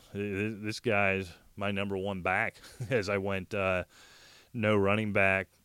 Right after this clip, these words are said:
in, in, in that league, and, and it's worked out. I'm sitting at three and one, and if Doug Martin can put together more, more stretches like he had here in, in week four, I think things could pan out for me a little bit.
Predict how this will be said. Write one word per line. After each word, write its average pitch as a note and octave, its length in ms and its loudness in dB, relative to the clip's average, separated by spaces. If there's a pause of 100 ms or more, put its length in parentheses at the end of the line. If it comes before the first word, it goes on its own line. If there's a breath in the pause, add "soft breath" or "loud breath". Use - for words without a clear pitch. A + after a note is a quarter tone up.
(220)
in, A2 60 -12
in, A2+ 520 -2
in A2+ 180 -2
that G2 220 0
league, G#2 300 0
and, G3 120 4
and G3+ 200 4
it's E3 160 2
worked E3 300 2
out. B2+ 260 6
I'm A2 300 2
sitting A2 280 -4
at F#2+ 120 -10
three A2+ 220 -4
and G2 120 -6
one, A2 420 -4 (440 loud breath)
and G#2+ 120 0
if F#2+ 100 -4
Doug A#2 220 4
Martin G#2+ 380 0
can F#2 100 -8
put G#2 140 -4
together G#2 420 2
more, G#2+ 560 2 (140 loud breath)
more B2 240 2
stretches B2+ 520 0
like A#2+ 180 2
he A#2+ 200 -4
had A#2+ 540 0 (560)
here B2 340 2
in, A2+ 180 0
in A2+ 180 0
week A2+ 220 0
four, A#2+ 480 0 (460 loud breath)
I A2+ 100 0
think A2 360 -2
things A#2 280 -2
could F#2 140 -6
pan G#2 280 -2
out G#2 220 0
for F#2 220 -6
me F2 120 -8
a E2+ 80 -8
little E2+ 220 -6
bit. E2+ 280 -10